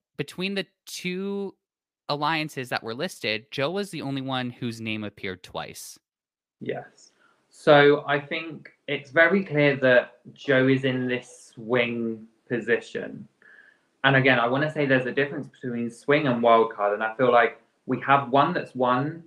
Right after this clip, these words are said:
Speaker 2: one that's a wild card and one that's a swing. Joe is the swing.
Speaker 1: Yes.
Speaker 2: Because both sides kind of want to work with him.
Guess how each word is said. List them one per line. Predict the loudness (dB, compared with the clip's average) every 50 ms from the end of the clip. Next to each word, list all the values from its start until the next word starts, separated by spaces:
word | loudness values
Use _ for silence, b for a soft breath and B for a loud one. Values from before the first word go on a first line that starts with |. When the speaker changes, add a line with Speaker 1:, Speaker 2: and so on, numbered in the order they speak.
| -18 -14
Speaker 2:
one | -12 -4 0 2 2 4 2
that's | 0 -2 -2
a | 0 2
wild | 4 4 4 2 2
card | 0 0 0
and | 2 0
one | -2 -2 -4
that's | -6 -8 -12 -16
a | -16
swing. | _ -8 -8 -8 -8 -10 -14 _ -4
Joe | 0 2 4 4
is | 2 0 -4
the | -6 -8
swing. | -8 -6 -6 -4 -2 -2 -2 -2 -4 -4 -6 -6 _ _ _ _ _ -8
Speaker 1:
Yes. | -6 -6 -6 -8 -14 -20 -20 _ _ _
Speaker 2:
Because | -4 -2 2 2 2 2
both | 0 2 4 4 6 4 4 0
sides | 0 2 4 4 4 4 2 0
kind | -4 -6 -6 -4 -4
of | -6 -8
want | -4 -2 0 0 0 0 -4 -8 -12 _ _ _ _ _ _ _ _ _ _ -14
to | -10 -4
work | 0 2 2 2 0 -4
with | -8 -10 -10
him. | -10 -12 -12 -12 -14 -16